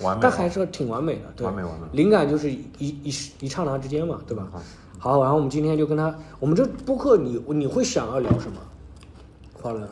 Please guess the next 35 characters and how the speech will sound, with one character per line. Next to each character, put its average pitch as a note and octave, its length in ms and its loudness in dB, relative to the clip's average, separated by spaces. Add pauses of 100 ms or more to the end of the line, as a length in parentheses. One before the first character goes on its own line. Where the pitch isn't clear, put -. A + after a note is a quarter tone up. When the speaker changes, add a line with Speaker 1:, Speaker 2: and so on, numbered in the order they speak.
Speaker 2:
我 C3 120 0
会 G#3 120 4
想 A#2 220 -2
要 C#3 100 -4
聊 C3 220 -2
一 - 20 -2
些 D3+ 160 0
文 C#3+ 180 2
艺 E3+ 60 0
作 E3 140 2
品 B2+ 180 -6
啊、 G#2+ 200 -10
时 A#2+ 180 -10
事 D#3+ 200 -8
啊， A2 320 -10 (540)
或 C#3+ 100 -8
者 B2 100 -4 (380)
当 D#3 140 -2
下 D3 140 -4
的 C3+ 80 -4
一 B2+ 100 -4
些， A#2+ 320 -6 (280)
一 B2 40 -14
些 C#3 160 -6
大 C#3 140 -6
家 A#2+ 100 -8
的 A#2+ 100 -6
一 A2+ 120 -6
些 A2 240 -10 (720)
想 - 300 -8
法 G#2+ 100 -10
啊 G#2 120 -16
这 G2+ 40 -18
种 G2 100 -18
的。 - 160 -20